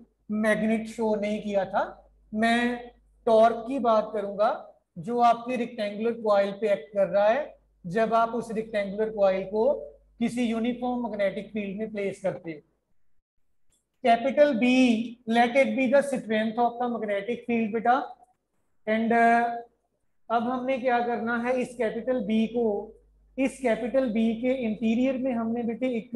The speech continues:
ये coil place किया,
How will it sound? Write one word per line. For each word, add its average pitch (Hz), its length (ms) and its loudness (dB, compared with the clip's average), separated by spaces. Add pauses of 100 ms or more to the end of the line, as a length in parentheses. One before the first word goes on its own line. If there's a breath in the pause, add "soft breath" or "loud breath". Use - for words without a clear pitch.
(1800)
ये 247 180 4
coil 226 600 6 (240)
place 220 320 -2
किया, 185 380 -6